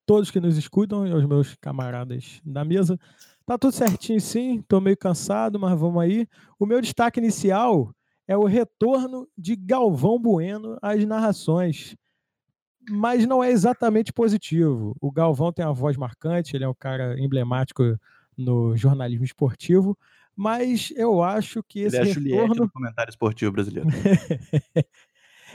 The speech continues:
Speaker 1: Esse retorno dele, eu acho que já tá dando os indícios que talvez seja realmente a hora de, de pendurar o, o headset, né? Porque ele lançou pérolas como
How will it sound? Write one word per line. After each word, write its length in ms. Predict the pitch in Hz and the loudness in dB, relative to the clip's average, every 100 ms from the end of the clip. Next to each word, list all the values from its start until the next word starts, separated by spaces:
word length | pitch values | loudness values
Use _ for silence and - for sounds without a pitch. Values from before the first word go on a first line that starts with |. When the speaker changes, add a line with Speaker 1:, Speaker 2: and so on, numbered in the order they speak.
| - | -4
Speaker 1:
Esse 340 | 202 233 - | 0 0 2
retorno 540 | 226 208 - 214 214 220 | 0 0 0 0 2 0
dele, 340 | 180 208 226 | 2 2 2
eu 20 | |
acho 180 | 226 220 | 0 -2
que 120 | 233 | -2
já 180 | 208 220 | 0 0
tá 220 | - 233 | -2 -6
dando 200 | 220 233 | -4 -2
os 80 | 226 | 0
indícios 500 | 220 151 190 214 214 | 0 0 -2 -2 -6
que 120 | - | -8
talvez 540 | - 233 196 143 196 196 | -4 0 0 2 0 -2
seja 260 | 202 196 | -4 -2
realmente 680 | 165 156 202 185 170 190 - | 0 0 0 0 0 -2 -2
a 40 | 165 | 0
hora 360 | 151 170 180 | 2 0 0
de, 260 | 156 180 160 - _ _ _ _ _ | 0 0 0 -6 _ _ _ _ _
de 160 | 156 170 - | -2 -2 0
pendurar 800 | 240 254 240 214 180 185 202 - _ - | 0 0 2 2 4 2 0 -4 _ 0
o, 560 | 196 185 175 170 170 - | 2 4 4 4 2 0
o 120 | 185 | 2
headset, 880 | 156 196 156 - 180 170 - - - _ | 2 2 0 0 0 0 -4 -12 -14 _
né? 240 | 156 196 180 _ _ _ | -6 -4 -8 _ _ _
Porque 240 | 190 - 220 | -2 0 -2
ele 120 | 226 | 0
lançou 540 | 226 214 - 214 214 | 0 -2 2 2 2
pérolas 540 | - 190 196 190 180 - | 2 0 2 2 0 0
como 520 | 180 175 165 143 | 0 0 2 2